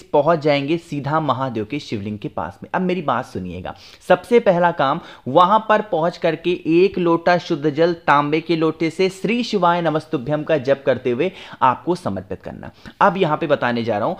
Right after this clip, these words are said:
जो आपके पास में कटोरी में केसर का जल है जिसमें दो चावल के दाने हैं, उसे समर्पित करोगे जब महादेव के शिवलिंग के ऊपर, तो यहाँ पे आपको मंत्र उल्टा पढ़ना है। जैसे हम लोग normally मंत्र क्या बोलते हैं? ओम नमः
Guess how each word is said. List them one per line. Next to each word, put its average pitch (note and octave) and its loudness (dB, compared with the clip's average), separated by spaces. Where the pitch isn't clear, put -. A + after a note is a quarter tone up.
जो E3 8
आपके D3+ 2
पास E3 0
में G#3+ -4
कटोरी D#3+ 0
में G3 -4
केसर D3+ 0
का G3+ -2
जल F3 0
है F#3+ 0
जिसमें C#3+ -6
दो F3 4
चावल D3 2
के D3 -6
दाने B2 -2
हैं, G3+ -2
उसे A3+ 0
समर्पित F3+ 0
करोगे D#3+ 2
जब D#3+ 0
महादेव C3+ 2
के C3+ -6
शिवलिंग A#2+ -4
के B2 -4
ऊपर, B2 2
तो C#3+ 0
यहाँ C3+ -2
पे C#3+ 2
आपको F#3+ 2
मंत्र E3 -2
उल्टा E3+ 0
पढ़ना A2+ -2
है। G#2 -6
जैसे B2 -4
हम D3 -2
लोग E3 -2
normally B2 0
मंत्र E3+ -4
क्या F#3+ 0
बोलते G#3 0
हैं? A#2+ -6
ओम F#3 4
नमः D3 -2